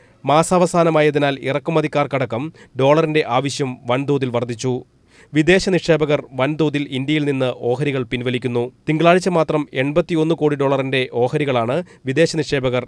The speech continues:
വിറ്റഴിച്ചത്. ഭക്ഷ്യസുരക്ഷ നടപ്പാക്കുന്നതോടെ രാജ്യത്തെ ധനക്കമ്മി ഉയരുമെന്ന ആശങ്ക. അമേരിക്ക സിറിയക്കെതിരെ സൈനിക നടപടി എടുക്കുമെന്നതടക്കമുള്ള സൂചനകൾ രൂപയുടെ മൂല്യത്തിൽ തുടർച്ചയായ ഇടിവിന് ഇടയാക്കുന്നു. സാമ്പത്തിക മാന്ദ്യത്തിൽ നിന്ന് രാജ്യത്തെ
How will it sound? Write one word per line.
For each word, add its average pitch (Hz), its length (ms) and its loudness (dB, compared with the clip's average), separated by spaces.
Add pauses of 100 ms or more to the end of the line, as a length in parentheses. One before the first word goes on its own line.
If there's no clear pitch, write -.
വിറ്റഴിച്ചത്. 123 580 -2 (340)
ഭക്ഷ്യസുരക്ഷ 180 580 2
നടപ്പാക്കുന്നതോടെ 143 1000 2 (260)
രാജ്യത്തെ 151 500 2
ധനക്കമ്മി 151 580 -2
ഉയരുമെന്ന 135 640 0
ആശങ്ക. 123 360 -4 (520)
അമേരിക്ക 180 580 6 (100)
സിറിയക്കെതിരെ 160 680 2
സൈനിക 143 400 0
നടപടി 151 300 0
എടുക്കുമെന്നതടക്കമുള്ള 139 1000 0
സൂചനകൾ 135 600 -2 (260)
രൂപയുടെ 165 440 6
മൂല്യത്തിൽ 143 500 0 (160)
തുടർച്ചയായ 151 520 2
ഇടിവിന് 135 500 0
ഇടയാക്കുന്നു. 127 580 -2 (320)
സാമ്പത്തിക 196 500 4
മാന്ദ്യത്തിൽ 175 400 4
നിന്ന് 160 380 2
രാജ്യത്തെ 151 420 2